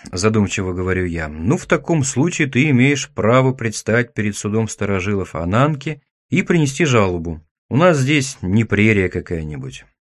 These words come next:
Однажды полтора года назад и мне пришлось потребовать суда старожилов.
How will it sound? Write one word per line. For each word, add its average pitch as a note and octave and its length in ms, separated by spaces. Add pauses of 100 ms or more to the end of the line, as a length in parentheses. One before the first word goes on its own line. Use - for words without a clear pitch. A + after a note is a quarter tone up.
(100)
Однажды D3+ 400
полтора C#3+ 380
года C3 240
назад C3 420
и G#2 40
мне A2+ 260
пришлось C#3+ 460
потребовать A#2 580
суда A2 280
старожилов. G2+ 720